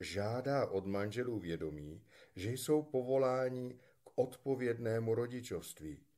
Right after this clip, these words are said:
na něž se dnes právem klade zvláštní důraz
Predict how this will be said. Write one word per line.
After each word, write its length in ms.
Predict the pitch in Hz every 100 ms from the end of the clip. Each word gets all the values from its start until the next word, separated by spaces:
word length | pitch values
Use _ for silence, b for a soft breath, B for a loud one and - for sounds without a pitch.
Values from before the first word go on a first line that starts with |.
| _ -
na 120 | 85
něž 220 | 85 87
se 140 | - 90
dnes 260 | 87 -
právem 640 | - 90 85 85 87 90
klade 300 | - 92 90
zvláštní 560 | 92 95 90 95 - 98
důraz 600 | 101 120 101 80 -